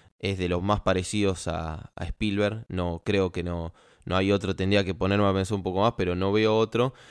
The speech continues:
Eh, pero también hay que tomar en cuenta, coincido con vos, con que capaz fue ideal desde las escenas de acción hasta lo de este personaje dejado y, eh, en, en el ocaso, digamos, de, de, de su carrera.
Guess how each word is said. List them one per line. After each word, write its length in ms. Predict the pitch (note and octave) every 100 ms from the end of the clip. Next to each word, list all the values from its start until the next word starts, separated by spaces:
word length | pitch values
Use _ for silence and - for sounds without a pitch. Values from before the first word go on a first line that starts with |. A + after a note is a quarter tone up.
| - - -
Eh, 340 | F#2 F2+ F2 -
pero 180 | G#2
también 360 | G#2+ A2+ C3+ E3
hay 140 | D#3+
que 120 | A#2 A#2+
tomar 240 | A#2 B2
en 160 | B2 A#2
cuenta, 540 | C3+ B2+ B2 B2+ A#2+
coincido 280 | A2 C#3 A#2+
con 120 | A#2
vos, 180 | B2+ -
con 340 | A2 G2 - _ -
que 100 | F#2
capaz 300 | - G#2+ A#2+
fue 240 | - B2+ A2+
ideal 560 | G#2+ A2 A#2 B2 C#3 -
desde 600 | G2 F#2 F2 E2+ D#2 - F#2
las 460 | F2 E2+ E2 -
escenas 300 | F2 G#2+ G#2+
de 20 |
acción 440 | G#2 - A2+ A#2 -
hasta 380 | F#2+ G2+ - G2
lo 120 | F#2
de 100 | G2
este 180 | G2 F#2+
personaje 600 | F#2+ F#2 F#2+ G2 - F#2
dejado 600 | F#2 - G2 G2+ G#2+ G#2
y, 340 | F#2+ G2 G#2+ - - - -
eh, 760 | E2+ D#2+ D#2 D#2 D#2 D#2 D#2+ E2+ _ _ -
en, 160 | F2 D#2+
en 200 | F#2 F2
el 120 | F2
ocaso, 500 | E2+ - G2 - F2
digamos, 480 | E2+ F#2 F#2+ F#2 F2+
de, 460 | D#2+ D#2 D#2 D2+
de, 300 | E2 E2 D#2+
de 140 | D#2+ F2+
su 180 | F#2+ F2
carrera. 540 | F#2 A2 A2 A#2